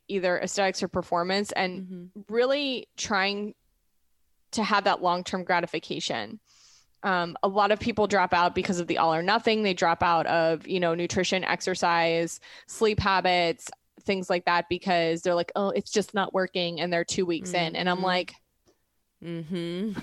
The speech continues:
Speaker 1: "Listen, Deborah, like, it takes a little bit longer."
Speaker 2: <laughs> Yeah. Yeah. And I think it's hard in a world that instant gratification is everywhere. You can click a button on Amazon and it shows up at your day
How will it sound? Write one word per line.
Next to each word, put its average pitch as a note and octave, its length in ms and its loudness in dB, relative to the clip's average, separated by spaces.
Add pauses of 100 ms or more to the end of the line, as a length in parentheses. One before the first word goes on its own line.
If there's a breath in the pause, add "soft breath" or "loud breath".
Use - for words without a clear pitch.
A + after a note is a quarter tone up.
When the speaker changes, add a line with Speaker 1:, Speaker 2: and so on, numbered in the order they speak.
(160)
Speaker 1:
"Listen, A#3+ 280 2
Deborah, E3+ 600 2
like, G3 300 0
it G#3 140 0
takes A3 260 -2
a G#3 40 2
little F#3 180 2
bit F3 140 -2
longer." B2+ 500 -2
Speaker 2:
<laughs> - 80 -10 (680 loud breath)
Yeah. F3+ 440 2 (140)
Yeah. F3 400 2
And G#3+ 140 2
I A3+ 80 2
think C#4+ 180 -2
it's D4 140 -2
hard A3 400 0
in F#3+ 180 0
a F#3+ 80 0
world F#3+ 380 0
that F3+ 420 0 (720 loud breath)
instant G3+ 380 0
gratification G3+ 840 0
is G3 180 0
everywhere. A3 640 2
You F#3+ 160 -2
can D#3 240 -4 (580)
click G#3+ 280 -2
a G3+ 40 0
button F#3+ 300 0
on G#3 180 0
Amazon A#3 540 -2
and F#3 100 -4
it C3+ 100 -4
shows G3+ 340 -2
up A#3 160 -4
at - 80 -2
your F3+ 120 0
day F#3+ 500 0